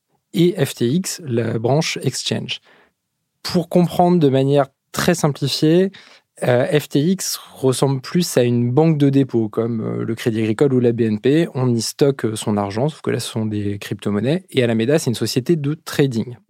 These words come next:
Comme on est aux Bahamas et dans le domaine des cryptos, ces deux entreprises font des choses qui seraient totalement interdites dans le domaine des banques classiques. C'est-à-dire qu'Alameda fait des paris spéculatifs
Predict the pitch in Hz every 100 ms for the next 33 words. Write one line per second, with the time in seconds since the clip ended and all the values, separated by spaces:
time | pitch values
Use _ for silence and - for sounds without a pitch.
0 | _ 196 190 180 156 139 135 131 139 135
1 | 123 - - 165 147 131 123 117 113 -
2 | 113 - 143 165 202 - _ _ _ -
3 | - 165 170 151 135 110 180 - - 139
4 | 123 156 170 - - - 147 - - 190
5 | 170 156 156 139 127 123 135 147 - 127
6 | 131 131 127 131 143 156 - 113 113 131
7 | 143 - 123 - 113 - - _ _ -
8 | 123 - - 156 143 131 131 180 - 120
9 | 110 113 113 - 160 - 123 107 139 160
10 | -